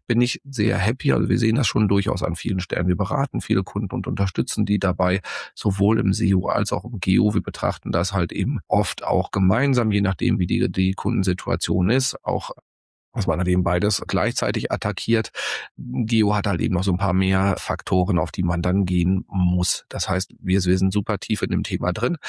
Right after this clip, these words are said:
und freuen uns dann natürlich darüber, dass es diese Entwicklung oder diesen, diesen Schwerpunkt, diese Aufmerksamkeit auf das Thema gibt. Ein anderes Thema, was da auch mit zusammenhängt,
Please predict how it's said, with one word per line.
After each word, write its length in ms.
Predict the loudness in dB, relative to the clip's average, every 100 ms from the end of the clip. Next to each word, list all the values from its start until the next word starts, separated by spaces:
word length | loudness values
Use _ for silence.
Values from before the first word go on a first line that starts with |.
| -6 -6 -6
und 300 | -2 0 0 -4 -12 -12
freuen 340 | -2 0 2
uns 140 | 0
dann 100 | 0
natürlich 300 | 0 2 0
darüber, 480 | 0 0 2 2 2 0
dass 220 | -2 0
es 200 | -2 -4
diese 400 | -6 -2 -2 -2
Entwicklung 480 | -2 -2 -4 2 2
oder 160 | 2 2
diesen, 320 | 2 2 2
diesen 640 | 0 2 0 0 -4 -8 -8
Schwerpunkt, 840 | -8 -8 -4 0 0 0 -4 -2
diese 200 | 0 0
Aufmerksamkeit 640 | -2 -4 -4 -6 -6 -6 -6
auf 100 | -4
das 180 | -6 -4
Thema 420 | 0 2 2 -2 -8 -18 -20 _ -2
gibt. 320 | -2 -4 -16 -18 -18 -18 _
Ein 300 | -2 0 -2 _ _ -2
anderes 560 | 2 4 4 2 0 -4
Thema, 380 | -2 2 2 2
was 180 | -2 -2
da 320 | 0 2 2
auch 360 | 2 0 0 -8 -2
mit 240 | 0 0
zusammenhängt, 1300 | -2 -2 0 2 0 0 2 2 2 2 2 0 -2